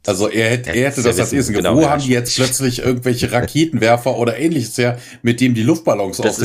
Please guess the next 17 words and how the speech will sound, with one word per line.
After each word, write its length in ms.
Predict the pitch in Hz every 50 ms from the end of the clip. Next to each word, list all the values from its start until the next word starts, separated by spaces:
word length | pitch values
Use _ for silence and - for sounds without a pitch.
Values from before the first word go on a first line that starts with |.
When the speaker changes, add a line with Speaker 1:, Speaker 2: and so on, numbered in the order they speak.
| 98 90
Speaker 2:
ist 60 | -
Speaker 1:
aus 180 | - 104 - -
der 100 | 110 98
Luft 60 | 101
Speaker 2:
damals, 340 | 101 110 120 135 147 156 170
Speaker 1:
schießen? 220 | 170 104 - -
Also 120 | - 110 117
Speaker 2:
als 60 | 113 -
die 80 | 117
Speaker 1:
das 100 | 123 127
Speaker 2:
zufällig 500 | - 135 127 - 147 135 131 139 - -
immer 200 | 135 123 131 131
die 180 | 123 - 131 117
Wraiths 320 | 120 127 139 160 127 120
Speaker 1:
Ah. 500 | 117 107 98 87 80 78 - - - - -
Speaker 2:
besiegen 460 | 104 107 107 104 101 104 101 98 101 _ _ _ _ _ _ _
konnten. 580 | - 95 98 98 98 - - - 98 98 98